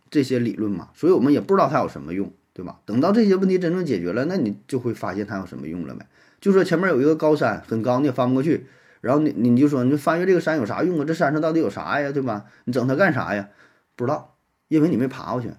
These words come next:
你真正翻越这个山之后，你可能就看，搁这个山上发现一些东西，站在，站在高山，高山这个视角，看到一些你以前没看过的，甚至你想不到的，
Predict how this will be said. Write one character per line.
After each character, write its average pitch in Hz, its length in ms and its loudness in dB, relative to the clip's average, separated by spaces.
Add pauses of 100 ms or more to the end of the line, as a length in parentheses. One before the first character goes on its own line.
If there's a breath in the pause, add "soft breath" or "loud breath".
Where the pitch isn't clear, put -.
(100)
你 113 100 -10
真 156 120 2
正 190 80 0
翻 156 220 2
越 165 100 0
这 175 100 0
个 147 60 2
山 143 220 -2
之 127 80 -2
后， 143 200 0
你 127 120 0
可 147 120 -4
能 113 120 -2
就 127 180 0 (120)
看， - 240 -12
搁 127 100 -8
这 123 100 -4
个 127 80 -2
山 120 200 -4
上 107 100 -4
发 104 200 -4
现 123 120 -2
一 123 40 -4
些 107 100 -4
东 98 200 -8
西， 92 140 -12 (220 soft breath)
站 160 180 2
在， 151 200 0 (240)
站 156 180 2
在 151 300 -2 (280)
高 156 220 6
山， - 340 -6 (180)
高 160 180 4
山 143 180 2
这 135 60 2
个 131 80 2
视 127 220 -4
角， - 200 -8
看 175 180 0
到 131 140 2
一 123 60 -2
些 107 140 -2
你 101 220 -2
以 101 40 -2
前 95 160 -6
没 107 140 -4
看 135 240 -2
过 101 100 -4
的， 90 100 -8
甚 143 160 -2
至 123 80 0
你 123 120 0
想 123 200 -8
不 82 100 -14
到 120 220 -4
的， - 120 -16